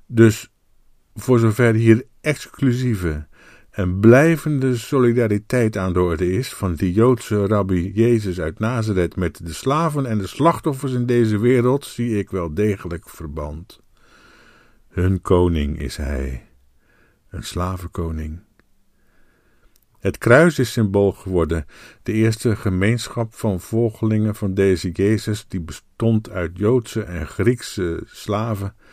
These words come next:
hebben dat kruis gezien als hun symbool, hun logo. Daarmee wilden ze wat zeggen.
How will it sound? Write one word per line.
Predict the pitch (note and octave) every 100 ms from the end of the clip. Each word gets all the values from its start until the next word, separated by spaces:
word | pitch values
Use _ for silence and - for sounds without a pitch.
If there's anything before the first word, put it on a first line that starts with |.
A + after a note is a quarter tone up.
| - - _
hebben | - F2+ F2+ E2+
dat | E2+ -
kruis | A2+ A#2+ D3 -
gezien | - F#2+ C3 C#3
als | - D#2+
hun | - F#2+ C#3 A#2+
symbool, | A2+ G#2 F#2 D2+ D2 - _ _ _ _ _ _
hun | - F#2+ C3+ D3 D3+ C#3 -
logo. | F#2+ G2+ B2+ B2 - F#2 C#2+ C#2 - _ _ _
Daarmee | A2 F#2+ G2+ F#2+ F#2+ F#2+
wilden | G2+ G2+ F2+
ze | F#2
wat | F2+ E2
zeggen. | - C#3 C3+ D#2+